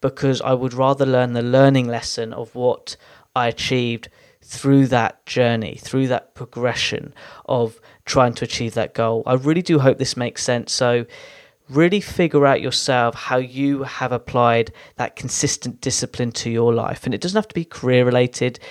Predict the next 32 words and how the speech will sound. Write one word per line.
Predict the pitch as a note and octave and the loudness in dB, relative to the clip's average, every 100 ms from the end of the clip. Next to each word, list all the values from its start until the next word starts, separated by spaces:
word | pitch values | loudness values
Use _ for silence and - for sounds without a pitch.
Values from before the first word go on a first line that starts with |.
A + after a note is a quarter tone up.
| - | -20
It | - | -10
could | - D#3+ | -8 -4
be | D#3 | -2
doing | C#3+ C#3 C3+ C3 | 2 2 2 -2
a | - | -6
hobby | C#3 - G3 C#3+ | -6 0 0 2
you've | B2+ B2 | 2 2
done | B2+ A#2 A#2 | 2 0 -2
consistently. | B2+ - C3 - A#2 - | -8 -10 -10 -10 -12 -12
It | - | -8
could | D3 | -6
be | C#3+ C3 C3 - _ - | -6 -8 -12 -20 _ -14
playing | D3 D3+ | -10 -6
a | D3 | -4
certain | - F3 - | -2 -2 0
sport | - - - G3 - | 0 0 6 6 6
for | D3 | 2
so | - - B2 | -2 0 0
long. | A#2 A2+ A2+ | -2 -4 -4
Like, | A#2+ - - - _ | -4 -6 -10 -20 _
figure | - G2+ F3+ F#3+ G3+ | -18 0 2 4 4
out | F3 D#3+ - | 4 2 0
that | B2+ C3 | -4 -2
lesson | C3 C3+ - B2+ B2 | 0 0 -2 -6 -4
you've | A#2+ A#2 A#2 | 0 0 0
learned | A#2 A#2+ A#2 A#2 - | 0 2 0 -2 -6
through | - A#2 | -8 -4
that | A2+ A#2 | -4 -4
experience, | - - A#2+ A2 - | -6 -4 -4 -4 -6
because | B2 - A#2 | -6 -4 -4
if | A#2+ C3+ | -4 -4
you | E3+ | -4